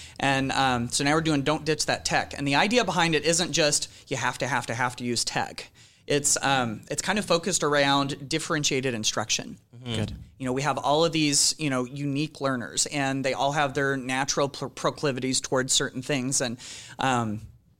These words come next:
Speaker 1: instead of suggesting that teachers make a hundred different versions of the same assignment,
Speaker 3: Yes.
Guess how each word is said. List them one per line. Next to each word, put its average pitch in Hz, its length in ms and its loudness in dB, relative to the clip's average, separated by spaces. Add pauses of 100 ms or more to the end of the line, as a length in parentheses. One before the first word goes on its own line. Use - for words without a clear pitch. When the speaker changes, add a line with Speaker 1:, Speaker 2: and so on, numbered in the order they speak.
(120)
Speaker 1:
instead 160 440 2
of 196 120 2
suggesting 151 680 2
that - 120 -2
teachers 156 400 -2
make 135 340 -2 (260)
a - 60 -6
hundred 175 420 0
different 165 320 0
versions 156 480 2
of 139 100 0
the 131 80 0
same 143 260 2
assignment, 135 640 0
Speaker 3:
Yes. - 400 -2